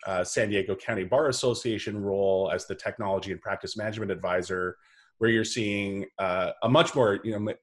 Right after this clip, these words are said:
broad-based and maybe representative view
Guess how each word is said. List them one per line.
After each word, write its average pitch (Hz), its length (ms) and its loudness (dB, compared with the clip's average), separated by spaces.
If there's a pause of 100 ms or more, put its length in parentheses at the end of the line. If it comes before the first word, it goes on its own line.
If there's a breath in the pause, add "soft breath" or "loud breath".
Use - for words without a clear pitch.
broad-based 110 640 4
and 107 100 -4
maybe 120 320 2
representative 104 880 2
view 85 460 -6